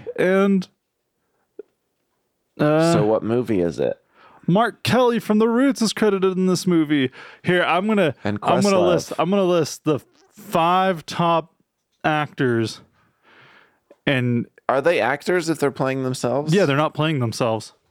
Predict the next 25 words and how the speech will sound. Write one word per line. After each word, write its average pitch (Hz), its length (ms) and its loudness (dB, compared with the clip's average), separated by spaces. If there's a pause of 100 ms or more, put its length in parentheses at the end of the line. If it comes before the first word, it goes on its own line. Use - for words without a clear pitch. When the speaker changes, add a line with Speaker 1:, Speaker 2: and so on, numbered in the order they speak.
(460)
Speaker 2:
Oh. 120 280 0 (280)
Speaker 1:
So 147 220 0
you've 143 260 0
got 143 380 0 (420)
Andy 156 280 0
Samberg, 143 560 -2
who's 123 180 -4
playing 131 320 -2
Connor, 120 520 -2 (460)
Akiva 156 420 0
Shafir, 147 640 -2
who's 123 140 -4
playing 127 400 -2
Lawrence, 120 600 -4 (420)
Jorma 156 280 0
Taccone, 135 720 -2 (520)
Taccone? 180 560 -2 (240)
Taccone? 220 680 0 (580)
Speaker 2:
I 98 120 2
don't 92 140 0
know. 85 220 -2 (340)
Speaker 1:
Jor-, 165 480 2
Jorma 139 560 0
playing 135 380 0
Owen, 151 440 0